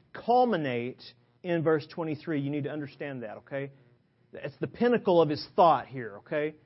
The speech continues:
It's, it's one thought here, beginning in verse twenty-one, talking about those who've been reconciled by Christ, okay?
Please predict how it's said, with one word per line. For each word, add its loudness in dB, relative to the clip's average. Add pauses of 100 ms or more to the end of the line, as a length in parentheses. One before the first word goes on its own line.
(440)
It's, -12
it's -12
one 2
thought 0
here, 2
beginning 0
in 0
verse 0
twenty-one, 0
talking -2
about -2
those 2
who've 0
been -4
reconciled 0
by -2
Christ, -2
okay? -8